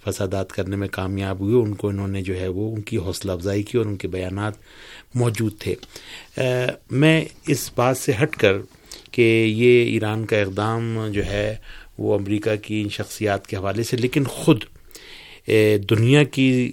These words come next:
وہ سپر طاقت کے جس کے سامنے سب پیچھے چلے جاتے ہیں اور، اے، ایران یہ پہلا موقع نہیں ہے، اس سے پہلے بھی ایران نے مختلف مواقعوں پر امریکی شخصیات پر جو ہے وہ پابندی لگائی، حتیٰ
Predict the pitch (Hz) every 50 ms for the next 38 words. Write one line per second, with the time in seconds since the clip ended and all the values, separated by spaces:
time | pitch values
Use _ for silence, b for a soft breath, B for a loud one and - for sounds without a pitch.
0 | - _ - 107 104 127 147 139 - - - - 120 107 - 113 110 107 - -
1 | 120 - - - 120 101 104 101 - - 110 - - - 113 113 120 123 120 -
2 | - - 127 113 107 - - _ _ - 110 120 - - 160 147 - - 113 104
3 | 104 95 101 95 95 - 110 98 92 90 85 B B B B B B B B B
4 | B B - 110 113 110 110 113 113 110 110 113 110 113 113 113 113 113 113 107
5 | - - _ - _ - - _ _ - 127 123 117 127 135 143 156 156 151 147
6 | - - - 107 107 127 139 147 - - - _ - - - 127 120 123 147 165
7 | 156 139 131 113 - 127 120 127 135 147 165 160 143 - - 143 135 - - 123
8 | 107 120 139 160 156 147 160 156 151 156 147 151 - - - 113 113 107 107 107
9 | 110 110 110 113 113 113 123 139 151 B B B B B B B 120 123 127 -
10 | - - 175 165 175 175 - - 127 117 113 110 110 107 - - 117 107 - 120
11 | 120 120 117 110 104 101 107 104 107 113 107 - - 104 - - - - 107 104
12 | 104 104 - - - 107 98 98 98 98 95 101 104 107 B B B B B B
13 | B B - 110 110 107 107 - - 95 95 101 104 101 110 101 101 104 113 131
14 | 131 120 120 - - 143